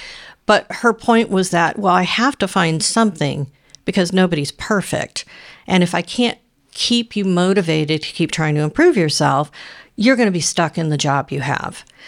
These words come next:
And at that time, I was director of graduate admissions. It was a great job, but it was very rote. I mean, you just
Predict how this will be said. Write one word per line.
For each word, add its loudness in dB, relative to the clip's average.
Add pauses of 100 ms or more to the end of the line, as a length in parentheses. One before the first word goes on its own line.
(340)
And 2
at 4
that 0
time, 2
I 0
was -2
director -2
of -6
graduate 0
admissions. -4 (640)
It 4
was 0
a -2
great 2
job, 4
but 0
it 0
was 0
very -2
rote. -2
I -4
mean, -6
you -6
just -6